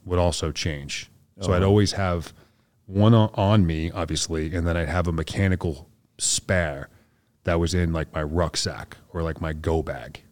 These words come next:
Speaker 1: Like,
Speaker 2: Yeah.
Speaker 1: the first thing I would grab if I needed to bail, like, I'm bringing an extra leg with me to always have that.
Speaker 2: Yeah.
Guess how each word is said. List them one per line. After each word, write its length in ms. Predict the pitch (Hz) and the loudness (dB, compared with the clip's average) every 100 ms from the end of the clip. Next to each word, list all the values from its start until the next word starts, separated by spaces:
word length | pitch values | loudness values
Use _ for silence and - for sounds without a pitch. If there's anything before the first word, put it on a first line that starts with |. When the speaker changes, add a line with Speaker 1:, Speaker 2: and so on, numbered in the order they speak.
| _ | _
Speaker 1:
Like, 100 | 80 | -6
Speaker 2:
Yeah. 80 | 82 | -2
Speaker 1:
the 80 | 87 | -2
first 360 | - 110 98 - | 0 2 2 2
thing 120 | 95 | 2
I 60 | 87 | 2
would 120 | 78 | 0
grab 260 | 90 87 | 2 2
if 100 | 85 90 | 2 0
I 40 | |
needed 180 | 87 78 | 0 -2
to 60 | 73 | -6
bail, 360 | 76 82 95 | -2 2 2
like, 200 | 95 78 | 2 0
I'm 160 | 101 95 | 0 2
bringing 340 | 87 101 98 | 6 6 6
an 60 | 90 | 4
extra 300 | 85 - 85 | 0 -2 -2
leg 240 | 82 85 80 | 0 0 0
with 220 | 76 - | -4 -6
me 220 | 76 73 - _ _ _ _ _ - | -8 -10 -14 _ _ _ _ _ -2
to 120 | 104 | 2
always 300 | 95 85 76 | 2 2 0
have 280 | 85 85 76 | 0 0 -2
that. 260 | 73 71 - _ | -6 -8 -12 _
Speaker 2:
Yeah. 80 | - | -20